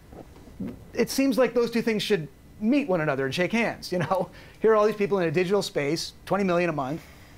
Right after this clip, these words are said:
playing a game that they all love, and there's no way to connect with each other. There's no way to control who you're gonna play with next, or join a, a league, or join a competition. And we just wanted to kind of experiment with how far we could take people's willingness to connect in, in a new way with games.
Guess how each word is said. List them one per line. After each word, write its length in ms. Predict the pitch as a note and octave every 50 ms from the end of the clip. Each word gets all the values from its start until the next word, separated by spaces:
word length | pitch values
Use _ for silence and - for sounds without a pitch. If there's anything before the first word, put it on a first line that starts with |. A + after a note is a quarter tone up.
| - - - - - -
playing 240 | - F#3+ G3+ G#3 G#3+
a 60 | G3+
game 240 | D#3 D#3+ E3 E3+ F#3
that 80 | F#3 D3
they 80 | D#3+
all 140 | D#3 D#3+ D#3
love, 260 | C#3 A#2 A2+ C#3 D3+ - - - - - - - - - - - - - - - - - -
and 340 | F3+ F3+ F#3+ F#3 F#3 - - - - - - - - -
there's 140 | F#3+ F3+
no 60 | G#3+ G#3+
way 60 | G#3+
to 60 | G#3+
connect 220 | G#3 A3 A#3 A3+ G3+
with 80 | D#3+
each 120 | E3 - D#3+
other. 80 | C3+
There's 120 | A#2+ C3 C3+
no 80 | E3
way 80 | E3 E3
to 60 | D#3+
control 540 | D3 E3+ D#3+ - F3 F3 E3+ E3+ E3 E3 D#3 - - - -
who 120 | - F#3
you're 80 | F#3 E3+
gonna 100 | F#3 F3+
play 180 | F#3 G3 G3 F#3+
with 180 | E3+ D3 -
next, 340 | D3 C3+ A2 G2 - - D3+
or 160 | C#3+ C#3 C3+
join 300 | B2 A2+ D#3+ D#3+ D#3+ E3
a, 200 | E3 E3 E3 D#3+ -
a 220 | - D#3+ D#3+ D#3+ D#3+ D#3 D3
league, 320 | E3+ E3+ G3 F#3+ E3+ C#3+ C#3
or 80 | C#3
join 160 | A#2 D3+ D3+
a 40 | D3+
competition. 500 | - E3 D#3 D3 - F3+ D#3+ - C#3+ A#2
And 100 | A#2 A2 - - - - - -
we 80 | - G3
just 100 | G3 G#3
wanted 180 | A#3 A3+ A3
to 60 | A3 G#3+
kind 120 | G#3 G#3
of 40 | G3+
experiment 340 | - - - G3 F#3+ F#3 D#3+
with 120 | D#3 C#3+
how 340 | C#3+ E3 E3+ E3+ E3+ E3 - - - - - - - - - -
far 180 | - E3+ D#3+ E3
we 80 | D#3+
could 140 | C#3 D3 A#2+
take 420 | - E3 D#3 D3+ C#3 - - - -
people's 400 | - D#3+ - D3+ C#3+ C3+ A#2 -
willingness 420 | D3 D3 D3+ D3 D3 C#3+ C#3 -
to 100 | - C3
connect 420 | - - C#3+ D3 D3 C#3+ - - -
in, 180 | - C#3+ C3+ C3+
in 180 | - C#3 C#3+ C3+
a 60 | C#3
new 200 | D3 D#3 D#3+ D3+
way 440 | D3 C#3+ C3+ C3 B2 A#2 A#2 G#2 - - -
with 180 | C3+ B2+ - -
games. 320 | D3 B2 G#2 G2+ -